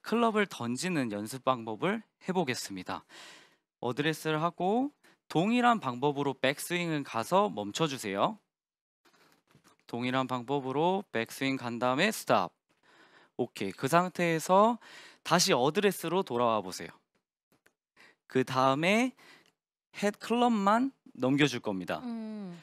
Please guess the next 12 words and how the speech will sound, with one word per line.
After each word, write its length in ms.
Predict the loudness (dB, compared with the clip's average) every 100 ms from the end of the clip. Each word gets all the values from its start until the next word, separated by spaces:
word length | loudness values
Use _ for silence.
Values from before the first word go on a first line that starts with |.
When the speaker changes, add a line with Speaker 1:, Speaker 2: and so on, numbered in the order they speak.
| _
Speaker 1:
구분 340 | -4 0 0 0
동작으로 720 | 0 2 0 0 0 0 -2 _
한번 280 | -6 -2 -2
다시 280 | 0 0 0
해보겠습니다. 760 | 0 0 -2 -4 -4 -4 -6 _ _ -20 -20 _ _
Speaker 2:
팔 120 | -14
힘을 200 | -12 -12 -12
빼고 600 | -14 -12 -14 -12 -12 -14 _ _ _ _ _
몸으로 560 | -20 -14 -14 -12 -10 -10
Speaker 1:
스탑, 440 | 0 6 6 4 _ _ _ _ _ _ _
어드레스, 760 | -4 0 0 0 2 2 2 0 _ _ _ _ _ _ _ _ _ _ _ -4 0
헤드만, 520 | 2 4 4 4